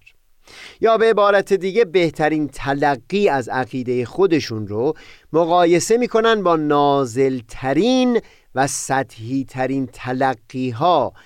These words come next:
از عقیدهٔ دیگری. این نه فقط در عرصهٔ دیانت صادق هست، در جبهه کشی‌های سیاسی و هر گونه نزاع هویتی دیگه هم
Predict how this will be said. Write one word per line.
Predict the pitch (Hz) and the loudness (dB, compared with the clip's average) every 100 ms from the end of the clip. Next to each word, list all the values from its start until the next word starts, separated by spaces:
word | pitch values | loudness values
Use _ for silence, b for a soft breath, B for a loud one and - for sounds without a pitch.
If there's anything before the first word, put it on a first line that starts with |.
| b | b
از | 127 120 | -4 -4
عقیدهٔ | 131 120 113 113 127 127 117 110 | -4 -6 -6 -2 0 0 0 -4
دیگری. | 117 113 101 95 - - - - - - 240 | -8 -8 -8 -10 -12 -18 -20 -20 -18 -8 0
این | 269 233 196 | 0 2 0
نه | 226 | 0
فقط | 233 226 156 131 | 0 0 2 0
در | 117 120 | 0 0
عرصهٔ | 120 120 110 143 143 | 0 -2 -2 -2 -2
دیانت | 120 120 117 117 113 110 165 202 | -2 -6 -2 -2 -2 -2 0 -2
صادق | - - 117 110 107 101 | -4 -2 -2 -2 -4 -6
هست، | 95 98 107 156 - - - - | -10 -8 -8 -12 -16 -20 -10 -2
در | 147 | -2
جبهه | 135 143 151 135 | 0 -2 -2 -2
کشی‌های | 143 143 - 147 143 190 220 214 202 | -6 -6 -6 -4 0 0 2 4 4
سیاسی | 190 - 143 143 127 117 - 175 | 2 -4 2 4 2 0 -4 -2
و | 156 | 0
هر | 143 208 254 | 0 0 0
گونه | 202 185 156 | 0 0 0
نزاع | 135 127 123 131 127 | 0 -2 0 0 -2
هویتی | 113 127 107 123 123 123 - 135 131 | -2 -6 -4 -4 -2 -4 -4 -4 -4
دیگه | 107 123 135 160 220 | -6 -8 -4 0 2
هم | 214 226 214 | 2 2 0